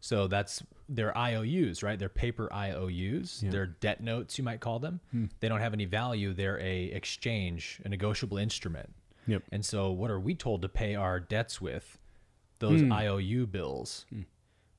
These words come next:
Speaker 1: which are supposed to have equivalent amount of gold, right? So you exchange the I O U and the the bank has to say, "Okay, this is a bill for us. We owe this person, uh, twenty dollars of gold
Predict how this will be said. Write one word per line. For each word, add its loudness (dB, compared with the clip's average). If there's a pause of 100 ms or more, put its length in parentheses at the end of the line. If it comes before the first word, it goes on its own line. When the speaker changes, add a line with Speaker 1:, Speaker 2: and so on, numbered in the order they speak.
Speaker 1:
which 0
are 0
supposed 6
to 2
have 2
equivalent 0
amount 2
of -6
gold, 2
right? 0 (220)
So -4
you 2
exchange -2
the -2
I 0
O 0
U 4
and 0
the 0 (320)
the -4
bank 2
has -2
to -4
say, -2
"Okay, 0
this -2
is -2
a 0
bill 2
for -4
us. 0
We 0
owe 2
this 2
person, 2 (400)
uh, 2
twenty 2
dollars 2
of -4
gold 2